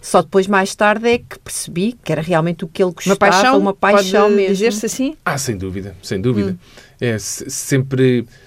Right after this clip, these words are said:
Speaker 3: gostei de ver tubarões, inicialmente. Sempre achei animais lindíssimos, muito adaptados ao ambiente deles e tal. E quanto mais tenho trabalhado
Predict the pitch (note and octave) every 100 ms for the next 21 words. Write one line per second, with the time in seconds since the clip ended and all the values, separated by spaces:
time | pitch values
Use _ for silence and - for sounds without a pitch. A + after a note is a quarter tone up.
0 | _ G#2+ - E3 D3+ A2+ A2 E3+ C3+ C3
1 | A#2+ G#2 F#2 F2+ G#2+ A#2+ - A#2 F#2+ E2+
2 | D#2+ A2+ F#2+ - A2 G2+ G#2 A2 G#2 G#2
3 | G#2+ C#3+ C#3+ C3+ A2+ A#2 C3+ C3+ A#2 A2
4 | G#2 - G#2+ G2 G#2+ A2 G#2+ G#2+ F#2+ D3+
5 | C#3+ A#2+ - F2+ A2 A2 F3 E3 F3+ F3+
6 | F3+ F3 - - - E3+ E3+ D#3+ F3 D#3+
7 | E3 F3 F3